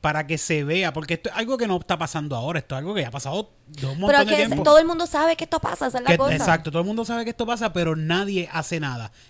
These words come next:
Speaker 1: Y al pasar algo como esto, que la, todo el mundo lo ve, crea una indignación igual para todo el mundo.
Speaker 2: I
Speaker 1: Y
Speaker 2: don't
Speaker 1: quizás salen, que es lo que pasó, salieron a la calle a defenderse.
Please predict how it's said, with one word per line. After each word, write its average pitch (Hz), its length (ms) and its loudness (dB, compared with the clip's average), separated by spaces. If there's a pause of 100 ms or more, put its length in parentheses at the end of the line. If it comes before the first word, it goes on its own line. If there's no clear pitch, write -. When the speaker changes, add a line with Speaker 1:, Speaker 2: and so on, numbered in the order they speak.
Speaker 1:
Y 151 100 -4
al 156 160 2
pasar 160 380 0
algo 208 400 -2
como 202 340 -2
esto, 214 460 -6 (160)
que 147 120 -6
la, 139 200 -8
todo 196 320 0
el 208 60 -8
mundo 208 300 -2
lo 202 120 2
ve, 214 260 -2 (340)
crea 208 380 0
una 180 180 2
indignación 180 720 -2
igual 180 240 0
para 175 180 -2
todo 180 120 -4
el 180 80 -4
mundo. 180 280 -6 (440)
Speaker 2:
I - 60 -2
Speaker 1:
Y - 80 2
Speaker 2:
don't 247 80 0
Speaker 1:
quizás 175 260 4
salen, 208 320 2
que 165 160 2
es 160 80 4
lo 240 80 4
que 226 100 2
pasó, 156 300 2
salieron 147 320 2
a 165 40 4
la 170 120 2
calle 202 360 2
a 147 200 0
defenderse. 135 720 -2